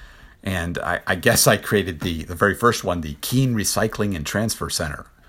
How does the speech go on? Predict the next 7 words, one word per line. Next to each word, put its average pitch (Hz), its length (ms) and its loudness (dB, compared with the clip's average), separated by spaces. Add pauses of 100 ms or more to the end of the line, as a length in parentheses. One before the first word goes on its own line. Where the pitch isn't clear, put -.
(240)
otherwise 92 340 0
known 85 200 -4
as 80 200 -2
our 85 140 -4
town 85 340 -4
dump. 82 300 0 (460)
Uh, - 220 -6